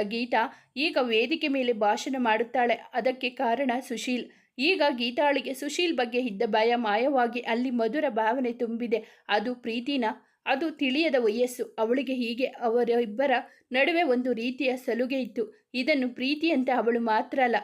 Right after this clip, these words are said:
ಇಡೀ ಕಾಲೇಜಿನಲ್ಲಿ ಎಲ್ಲರೂ ಮಾತನಾಡುತ್ತಿದ್ದರು. ಸುಶೀಲ್ ಸರ್ ತೋರಿಸಿದ ಕಾಳಜಿ, ಆತ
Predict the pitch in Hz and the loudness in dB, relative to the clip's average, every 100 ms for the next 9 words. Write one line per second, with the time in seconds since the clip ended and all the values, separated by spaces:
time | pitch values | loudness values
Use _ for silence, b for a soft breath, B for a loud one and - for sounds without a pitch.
0 | b b 262 285 349 277 240 294 285 320 | b b -2 -2 0 2 4 2 2 2
1 | 294 262 208 254 311 277 233 233 240 233 | 0 0 0 2 2 2 -2 -2 0 0
2 | 226 233 202 233 233 - _ - 330 320 | -2 -2 0 0 0 -6 _ -4 -4 0
3 | 381 370 349 254 254 220 240 320 320 285 | 2 2 2 0 0 2 2 2 -2 -2
4 | 277 233 220 240 226 - - 226 254 262 | 0 2 4 2 0 -8 -4 2 2 2